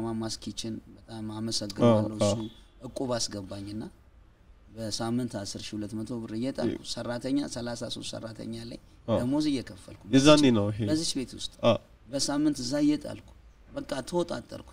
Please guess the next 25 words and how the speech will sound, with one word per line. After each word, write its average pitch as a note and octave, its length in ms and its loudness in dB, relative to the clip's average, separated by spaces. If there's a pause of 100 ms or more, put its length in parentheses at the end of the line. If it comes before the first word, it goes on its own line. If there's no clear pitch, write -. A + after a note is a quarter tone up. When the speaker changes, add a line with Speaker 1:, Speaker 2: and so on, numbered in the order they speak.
(120)
Speaker 2:
<laughs> - 320 2 (260)
Speaker 1:
እና C4 240 2
እቁቡን D3 420 2
ገዝቼ B2 380 -2 (200)
ሶስተኛውን C3 560 0
ሚሊየን A#2 300 0
ብር A#2 140 -2
ከፈልኩ። - 440 -14 (400)
Speaker 2:
እሺ። B2+ 200 2 (260)
Speaker 1:
ከዛ D#3+ 300 2
ሌላው E3 300 4
ከየት - 260 -8
ይምጣ? F#2 200 -16 (160)
Speaker 2:
ሁለት C3 240 6
ሚሊየን A2+ 300 0
ቀረ። - 200 2 (200)
Speaker 1:
ከዛ C#3 240 0 (120)
በቃ B3+ 200 -4 (180)
እየቆየ D3+ 500 2
ሲሄድ D#3 220 -2
ደግሞ F#3 200 -2 (280)
እንደገና A2+ 440 -2 (600)
ሰውየው C3+ 440 0
"ቤቴን C3+ 340 0
ልቀቅ፣ A#2 340 -6